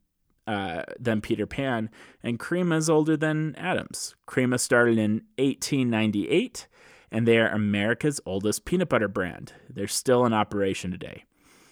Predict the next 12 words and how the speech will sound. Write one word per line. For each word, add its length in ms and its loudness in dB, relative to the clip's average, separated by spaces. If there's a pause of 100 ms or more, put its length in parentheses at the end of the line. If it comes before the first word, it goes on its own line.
(1160)
On 220 6
their 120 10
website, 420 4
they 120 2
say 240 0
they 140 2
have 380 0
been 220 0
satisfying 1120 2
the 140 -2
discriminating 960 2
tastes 440 -2